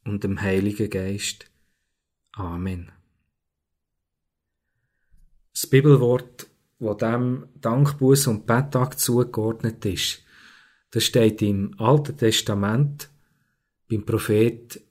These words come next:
Jesaja im ersten Kapitel,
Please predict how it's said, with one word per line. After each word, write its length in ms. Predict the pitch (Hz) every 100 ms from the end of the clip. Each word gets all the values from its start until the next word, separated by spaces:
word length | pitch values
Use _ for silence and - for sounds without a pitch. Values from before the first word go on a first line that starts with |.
| _
Jesaja 880 | - 101 - 104 107 123 123 123 - _ _ _ _ _ _ _
im 220 | - 107 -
ersten 640 | 107 107 113 - 117 110 - - -
Kapitel, 720 | - 92 - 90 - 95